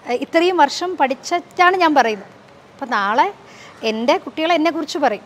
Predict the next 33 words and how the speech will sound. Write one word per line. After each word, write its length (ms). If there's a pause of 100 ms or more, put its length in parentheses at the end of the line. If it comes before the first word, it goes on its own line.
(120)
ഞാൻ 260
അന്ന് 120
ജീവനോടെ 420
ഉണ്ടാവോ 380
ഇല്ലയോ 180
എന്ന് 120
എനിക്കറിയില്ല. 520
പക്ഷേ 340 (280)
ടീച്ചർ 340
ഞാൻ 280
തന്നെയാണ് 320
അപ്പോഴും. 280 (580)
അപ്പം 140
ആ 80
ഗുരു 320
എന്ന് 120
പറയുന്നൊരു, 600 (420)
ആ 140
ഒരു, 300 (320)
ആ, 440 (140)
ആ 100
ബേസ് 520
പറഞ്ഞു 300
തരുന്ന 240
ആൾ. 240 (1300)
എന്നെ 180
സംബന്ധിച്ച് 440
ബേസ് 520
പറഞ്ഞ് 360 (380)
നമ്മുടെ 240
കൈയും 300
കാലും 360
ഒക്കെ 160